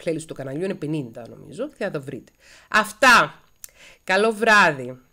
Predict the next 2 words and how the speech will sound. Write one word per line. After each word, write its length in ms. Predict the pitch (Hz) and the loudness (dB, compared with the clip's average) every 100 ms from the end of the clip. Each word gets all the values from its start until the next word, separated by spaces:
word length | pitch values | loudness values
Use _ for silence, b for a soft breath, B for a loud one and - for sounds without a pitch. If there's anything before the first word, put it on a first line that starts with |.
| _ B B B | _ B B B
Φιλιά. 800 | - 208 190 190 190 151 - _ _ _ | -12 -8 -6 0 2 2 -2 _ _ _
Χαίρετε. 800 | _ - 220 214 180 143 117 127 | _ -2 4 4 4 -2 -10 -16